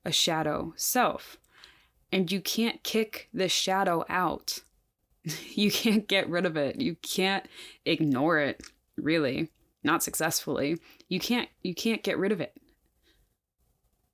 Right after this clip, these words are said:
It's attached to you just as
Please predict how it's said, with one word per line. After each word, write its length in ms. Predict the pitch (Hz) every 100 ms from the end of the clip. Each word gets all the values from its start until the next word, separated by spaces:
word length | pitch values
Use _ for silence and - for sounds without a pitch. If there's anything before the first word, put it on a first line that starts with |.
| _ _ _
It's 380 | 185 180 - - - _ _
attached 560 | 202 202 185 196 - -
to 80 | 233
you 120 | 226
just 400 | 175 180 202 -
as 480 | 202 196 190 175 -